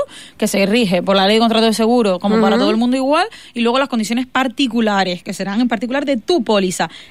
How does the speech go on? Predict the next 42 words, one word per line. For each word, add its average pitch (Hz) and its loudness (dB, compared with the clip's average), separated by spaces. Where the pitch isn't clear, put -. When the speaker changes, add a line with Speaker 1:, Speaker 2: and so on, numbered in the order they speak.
Speaker 1:
Esas 320 0
son 254 2
las 240 0
que 240 0
hay 226 2
que 220 0
tener 214 0
en 208 -2
cuenta, 285 0
porque 277 -2
las 196 -2
generales 190 -2
son 185 -6
las 180 -6
que 190 -4
ponen 185 0
la 190 2
ley, 254 0
no 233 2
hay 202 -2
que 185 -4
indagar 190 0
mucho. 254 0
Eh, 233 2
y 277 -2
con-, 214 -4
dentro 233 2
de 240 2
esas 220 0
condiciones 233 0
particulares, 285 -2
las 262 0
exclusiones, 214 -2
¿vale? 220 0
Cuidado, 233 0
porque 220 -2
es 277 -6
que 370 -2
hay 339 0
mucha 285 2
letra 254 0
pequeña. 185 -4